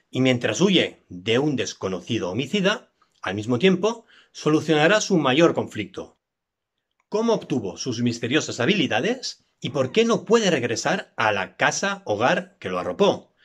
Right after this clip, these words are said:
sin que nadie tenga que morir en el proceso? ¿Podrá conseguirlo? ¿Estará de alguna forma conectado con su pasado y el presente? Solo Ander podrá descubrir el gran precio de la verdad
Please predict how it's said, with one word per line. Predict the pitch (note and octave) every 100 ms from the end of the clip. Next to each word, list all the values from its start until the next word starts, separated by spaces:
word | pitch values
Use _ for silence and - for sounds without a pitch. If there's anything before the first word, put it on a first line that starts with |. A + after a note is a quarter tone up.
| _
sin | - B3 B3+
que | C#3+
nadie | D3+ D#3+ E3+ E3+ -
tenga | E3+ D#3+ B2+
que | A#2
morir | G#2+ A#2
en | G2 F2
el |
proceso? | - - E2 - - _ _ _ _ _ _ _ -
¿Podrá | G#2+ G#2+ A2+
conseguirlo? | A2+ F#2+ F#2+ G#2+ F3 A#3+ - _ _ _ _
¿Estará | - - D3+ G3+ A3
de | F#3+
alguna | F3 F#3
forma | - F3+ E3+ C3+ -
conectado | D#3 C3+ B2 - E3+ E3+ D#3
con | C3
su | C#3
pasado | B2 A#2+ C3+ B2 G#2 - _ -
y | B2+
el | G#2
presente? | - - F#2+ F#2+ G3 A#3+ _ _ _ _ - - - - - _
Solo | - - - E3+ F3+ D3
Ander | C#3 D#3 D#3+ C3+ -
podrá | A2+ A2 A#2+
descubrir | B2+ - A2+ G#2+ D3+
el | A#2 G#2
gran | A2+ D3 G3+ G#3+ F#3+ -
precio | C#3+ D#3 D3
de | A#2
la |
verdad | G2 F#2+ A2+ G3 -